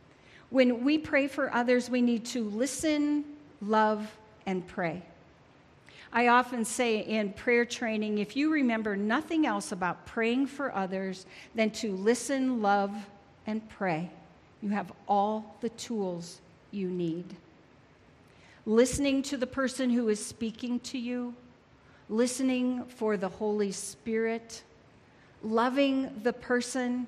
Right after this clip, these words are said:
you will be praying for, and then praying. Never making the time about ourselves,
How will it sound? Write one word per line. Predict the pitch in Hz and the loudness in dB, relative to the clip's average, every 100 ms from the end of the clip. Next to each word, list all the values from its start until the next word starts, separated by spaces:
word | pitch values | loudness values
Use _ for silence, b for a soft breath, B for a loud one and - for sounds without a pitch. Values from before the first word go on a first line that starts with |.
| - | -6
you | 226 240 | -2 2
will | 226 | 2
be | 196 208 | 2 -4
praying | - - 202 208 208 | -6 -6 -4 -4 -6
for, | - 220 208 208 208 - - - - - - - - | -8 -8 -6 -6 -8 -12 -20 -20 -20 -20 -20 -12 -2
and | 226 226 | 0 2
then | 247 254 | 0 -2
praying. | - 262 277 180 180 - - - - - - - - B B | -4 -6 -4 -6 -8 -14 -20 -20 -20 -20 -20 -20 -20 B B
Never | - 311 359 | 2 4 6
making | 320 320 320 294 | 6 6 4 2
the | 240 | 0
time | 220 - - 294 277 | -2 -8 -4 0 2
about | 254 220 220 | 2 2 2
ourselves, | 214 202 - - 262 202 190 190 | 2 -2 -4 -2 2 2 0 -6